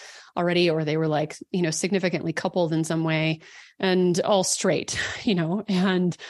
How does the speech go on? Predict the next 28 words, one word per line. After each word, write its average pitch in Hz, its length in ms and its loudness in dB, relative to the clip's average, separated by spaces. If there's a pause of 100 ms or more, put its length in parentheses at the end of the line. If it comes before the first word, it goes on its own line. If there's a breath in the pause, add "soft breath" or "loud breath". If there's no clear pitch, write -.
(320 loud breath)
so, 220 200 0
like, 190 260 2
I 202 140 0
would 202 140 2
see 277 160 2
new 285 120 4
people 247 220 0
come 208 200 0
in 220 120 2
and 202 100 2
just 196 220 0
so 226 320 2
easily 185 360 2
be 170 80 4
integrated 160 600 0
into, 170 340 -2
like, 151 200 0
social 247 580 0
community 262 600 2
when 240 180 0
they 202 160 2
joined 202 260 0
the 214 60 0
church. 247 420 0 (460 loud breath)
But - 120 -8
I 220 140 0
just, 302 180 0
like, 220 200 0